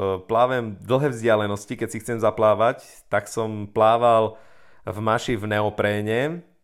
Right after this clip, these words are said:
ale deti pri brehu šantili na pedalboardoch aj bez neoprénu, približne tak hodinu. Voda mala okolo devätnásť, maximálne dvadsať stupňov.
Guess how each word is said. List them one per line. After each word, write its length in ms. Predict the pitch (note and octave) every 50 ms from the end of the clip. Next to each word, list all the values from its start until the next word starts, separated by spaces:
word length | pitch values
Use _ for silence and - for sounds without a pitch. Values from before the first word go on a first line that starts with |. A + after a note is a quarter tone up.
| _ _ _ _ _ _ _ -
ale 320 | G2+ A2 A2+ A2 A2 G#2+ G2+
deti 320 | F2+ C3+ D3 D#3 D#3 - B2+
pri 240 | - - A#2+ B2+ B2+
brehu 320 | C3+ C3+ B2+ B2+ A#2+ A2+
šantili 1000 | G#2 - B2+ A#2+ B2 B2+ B2+ - A#2+ A#2+ A#2 A2+ A2+ A2 A2 A2 A2 G#2+ G#2 - _ - -
na 320 | G2 G2 G2 F#2+ F#2 F#2 F#2
pedalboardoch 1080 | - A#2 A#2 A2+ A#2 A2 A2 A#2 A2+ A2 A2 G#2 G#2+ G#2 G#2 G#2 G#2 G#2 - - - -
aj 160 | - G2 G#2 G#2
bez 160 | G2+ A2+ G2 F2+
neoprénu, 800 | F#2 G2 G#2 G#2+ G#2+ G#2+ - A#2+ A#2 A#2+ B2+ C3+ C#3+ D#3 E3 D#3+
približne 440 | - - G2+ G2+ G#2+ A2 G#2 G#2 G#2
tak 200 | G2+ G#2 F#2+ F2+
hodinu. 520 | - A2+ G#2+ G#2+ A#2+ A#2+ C3 C#3 D#3 D#3 - _ _ _ _ _ _ _ _ _ _ _
Voda 240 | _ - G#2+ A#2+ B2
mala 320 | B2 A#2 A2+ A2+ A2 G#2+ G#2+
okolo 480 | G#2+ G#2+ A2+ A2 G#2 G2+ F#2 - -
devätnásť, 800 | - G2 G#2+ A2 A#2 A2+ - G#2+ G2+ F#2+ F#2+ F#2 - - _ _
maximálne 480 | - G2+ G#2 - B2 A#2 A2 A2 G#2+ G2+
dvadsať 400 | F#2 F#2+ G#2+ G#2+ - B2 A2 -
stupňov. 640 | - - G2+ - A2+ A2+ A#2 B2 C3+ C#3+ D3 C#3+